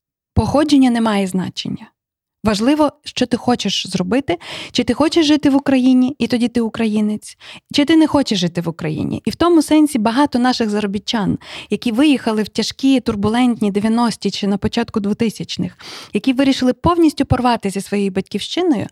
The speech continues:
вони значно менше українці, ніж ті російськомовні чи кримські татари,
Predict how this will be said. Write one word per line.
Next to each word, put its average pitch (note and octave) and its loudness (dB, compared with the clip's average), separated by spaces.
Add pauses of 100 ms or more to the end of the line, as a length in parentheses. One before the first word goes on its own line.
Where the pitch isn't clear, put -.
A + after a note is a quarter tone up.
(300)
вони B3 4
значно D4+ 2
менше C#4 4
українці, G3 0 (280)
ніж A#3+ 0
ті D#4 2
російськомовні A#3+ 2
чи A3 -4
кримські A#3+ 0
татари, F#3 -2